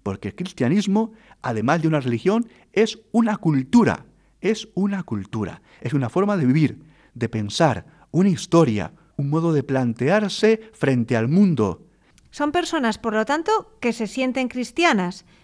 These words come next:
Speaker 2: pero no son practicantes, pero sí se sienten cristianas.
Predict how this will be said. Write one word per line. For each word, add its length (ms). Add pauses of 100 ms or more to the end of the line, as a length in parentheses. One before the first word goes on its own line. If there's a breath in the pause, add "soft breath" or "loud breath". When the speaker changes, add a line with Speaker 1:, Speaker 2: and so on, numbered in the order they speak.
(160 soft breath)
Speaker 2:
pero 240
no 200
son 200
practicantes, 880 (380 soft breath)
pero 220
sí 200 (180)
se 200
sienten 400
cristianas. 760